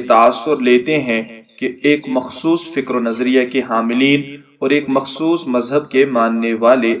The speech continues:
اپنا غلبہ چاہتے ہیں۔ وہ دوسرے انسانوں کو اپنے مذہب میں شامل کر کے اپنی تعداد بڑھانے اور اپنا اثر و اقتدار قائم کرنے کے لیے کوشاں ہیں۔ یہ تاثر ان میں اسلام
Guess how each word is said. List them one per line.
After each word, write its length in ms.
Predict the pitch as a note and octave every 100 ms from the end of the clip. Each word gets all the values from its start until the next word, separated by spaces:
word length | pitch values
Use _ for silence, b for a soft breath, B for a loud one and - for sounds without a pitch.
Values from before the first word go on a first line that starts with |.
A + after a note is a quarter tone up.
| -
اپنا 340 | C#3 - C#3 C3+
غلبہ 320 | A#2 A2+ B2
چاہتے 520 | B2 A#2 - - C3
ہیں۔ 380 | A#2 G#2 G2+ G#2 _ _ _ _ _ _
وہ 100 | C3+
دوسرے 400 | C#3 E3 - G3 G3
انسانوں 520 | C#3+ - D3 C3+ D3+ E3+
کو 420 | D3 C#3+ D#3 -
اپنے 280 | A#2+ C3 B2+
مذہب 400 | A#2+ - D3 C3+
میں 180 | B2
شامل 380 | C3+ - A2+ A2+ A2+
کر 140 | C#3+ D3
کے 280 | B2+ B2+ B2
اپنی 260 | A#2+ C#3 C3
تعداد 580 | A#2+ G2+ A#2 B2 C3+ D3 C#3
بڑھانے 400 | A#2+ C3+ C3+ A2+ A2+ B _ -
اور 100 | C#3
اپنا 360 | D3 D#3 D#3+ E3+
اثر 400 | E3+ E3+ D3+ -
و 80 | C3
اقتدار 640 | C3+ B2+ C3 A#2+ A#2+ C3+ C#3
قائم 380 | - A#2+ A#2+
کرنے 340 | A#2 A#2 A#2+ C#3
کے 200 | B2+ A2+
لیے 200 | A2 A#2+
کوشاں 460 | A#2+ A2 A2 B2+
ہیں۔ 140 | A2+ G#2 - - _ _ _ _ _ _
یہ 120 | D3+ E3
تاثر 600 | E3 D#3 E3+ - - G3+ G#3 G#3
ان 140 | D3
میں 120 | C#3
اسلام 480 | C3 - C3+ C#3+ D#3